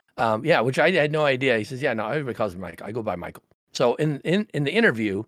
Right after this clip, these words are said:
even though I'll put his, his, his legal name, I'm just gonna call him Michael the whole time. <laughs> So he is super entertaining. Man, that guy is great,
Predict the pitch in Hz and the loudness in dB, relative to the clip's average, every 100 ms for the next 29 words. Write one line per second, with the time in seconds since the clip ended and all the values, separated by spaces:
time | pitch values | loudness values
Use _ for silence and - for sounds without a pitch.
0 | _ _ - 143 165 170 - 180 131 123 | _ _ -6 0 4 4 2 2 0 -4
1 | 123 110 110 - 107 131 151 123 117 123 | -8 -8 -8 -10 -6 -2 0 0 -4 -4
2 | 135 117 - 127 107 113 98 104 107 92 | -6 -8 -8 -8 -4 -4 -2 -4 -4 -8
3 | 101 - - - - - - - - - | -8 -8 -14 -12 -14 -12 -14 -14 -16 -16
4 | - _ - - - - - 330 370 208 | -16 _ -20 -20 -20 -20 4 6 8 6
5 | 135 - - 294 294 262 160 151 143 123 | 2 -4 4 4 6 4 4 4 2 -2
6 | 127 247 285 123 95 117 175 320 381 359 | -2 -2 0 -2 -6 -10 -8 -6 -4 -2
7 | 302 165 127 214 226 190 160 123 113 113 | 0 -2 0 -2 0 -2 -2 -4 -8 -4
8 | 160 349 127 | -2 -2 -2